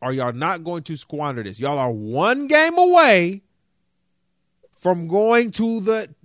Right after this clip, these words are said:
to the N F C Championship. One game. I literally, I,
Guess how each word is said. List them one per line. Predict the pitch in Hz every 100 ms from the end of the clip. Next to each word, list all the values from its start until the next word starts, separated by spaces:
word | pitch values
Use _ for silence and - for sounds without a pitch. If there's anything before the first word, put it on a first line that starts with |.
| - 139 -
to | 208 254
the | 247 226
N | 220
F | 214
C | 214
Championship. | 190 196 170 135 - - - _ _ _ _ _ _ _ _ -
One | 123 220 320
game. | 302 311 220 - - _ _ _ _ _ _ _ _ _ _ _ _ _ _ _ _ _ - - - _ _ _ -
I | 151 160
literally, | 165 208 233 226 208
I, | -